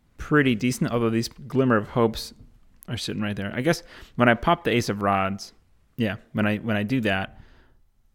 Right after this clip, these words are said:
I can use the tower after that, and I, I won't be overriding the ace. I suppose that's an okay piece of their interaction. Okay, so that was my last action.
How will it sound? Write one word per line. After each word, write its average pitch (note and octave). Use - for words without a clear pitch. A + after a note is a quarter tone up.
I G#2
can G2+
use G2
the F#2+
tower G2
after G#2
that, F2+
and G2
I, F#2
I F#2+
won't G2+
be G2
overriding G2
the G2+
ace. -
I G#2+
suppose G#2
that's G2+
an A2
okay G2
piece -
of G2+
their G2
interaction. G2
Okay, C#3+
so D#3+
that E3
was G3+
my G3
last C3
action. A2